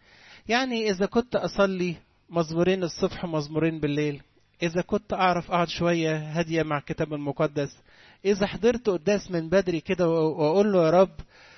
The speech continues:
ال-، ال-، التعب اللي انت تعبته عشاني ده انا مقدره، وعشان كده انا كمان بتعب نفسي عشان اخد هذه النعمة العظيمة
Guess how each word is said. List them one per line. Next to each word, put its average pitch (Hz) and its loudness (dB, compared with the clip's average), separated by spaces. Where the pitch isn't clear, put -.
ال-، 151 -2
ال-، 151 0
التعب 202 0
اللي 170 -2
انت 208 -4
تعبته 175 -2
عشاني 180 -2
ده 185 -2
انا 196 -2
مقدره، 170 2
وعشان 156 -2
كده 202 -4
انا 220 -2
كمان 185 0
بتعب 170 0
نفسي 170 -6
عشان 165 -4
اخد 180 -2
هذه 165 -4
النعمة 160 -2
العظيمة 151 -2